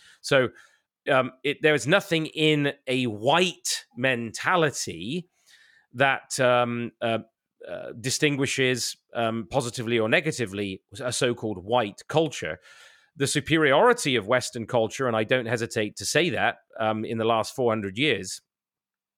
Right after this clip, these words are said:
as you pointed out, Ryan, we don't draw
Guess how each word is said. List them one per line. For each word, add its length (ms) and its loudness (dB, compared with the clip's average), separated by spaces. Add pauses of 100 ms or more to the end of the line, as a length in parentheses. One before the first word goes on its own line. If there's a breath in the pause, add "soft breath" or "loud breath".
(140)
as 100 -8
you 80 -4
pointed 240 -2
out, 200 0
Ryan, 380 0
we 120 -4
don't 240 2 (320)
draw 460 2